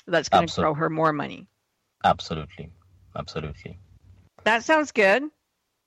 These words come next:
Speaker 2: Yeah. And
Speaker 1: Well,
Speaker 2: one, one,
Speaker 1: promising.
Speaker 2: one thing I must mention, Frankie, if, if I may,
Speaker 1: Mm-hmm.
Speaker 2: Banks likes to sell loans.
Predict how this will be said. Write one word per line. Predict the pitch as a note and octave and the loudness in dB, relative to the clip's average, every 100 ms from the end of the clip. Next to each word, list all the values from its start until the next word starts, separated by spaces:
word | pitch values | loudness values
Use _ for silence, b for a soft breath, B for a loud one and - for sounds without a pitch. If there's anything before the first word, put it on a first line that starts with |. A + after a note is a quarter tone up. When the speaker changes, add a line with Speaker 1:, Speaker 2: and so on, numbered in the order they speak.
| _ _ _ _ | _ _ _ _
Speaker 2:
Yeah. | F#2+ G2 G#2 B2 - B B - | 4 4 4 2 -6 B B 4
And | C#3+ | 6
Speaker 1:
Well, | C#3+ D#3+ | 8 8
Speaker 2:
one, | |
one, | D#3 F#3+ | 8 6
Speaker 1:
promising. | - G#3 | 4 0
Speaker 2:
one | - | 0
thing | - G#3+ | 0 2
I | F#3 | 6
must | E3+ - | 6 6
mention, | D#3+ E3+ D#3+ C3 | 2 0 0 -2
Frankie, | - C#3 B2+ A#2+ | 2 0 0 -6
if, | A2+ | -6
if | B2+ C3 | 0 4
I | A#2 | 4
may, | A#2+ G#2+ G2 C#3 - _ _ _ _ _ _ _ _ _ | 4 2 0 -6 -14 _ _ _ _ _ _ _ _ _
Speaker 1:
Mm-hmm. | G#3 A3+ C#4 - | -12 -10 -12 0
Speaker 2:
Banks | E3+ G#3 A3 - - - _ | 4 6 4 -4 -16 -20 _
likes | C3 D3+ D#3+ - | 4 6 6 0
to | B2+ | -6
sell | - C3+ B2 | 2 4 4
loans. | G#2+ G#2 E2+ D#2 - | 4 0 -2 -8 -18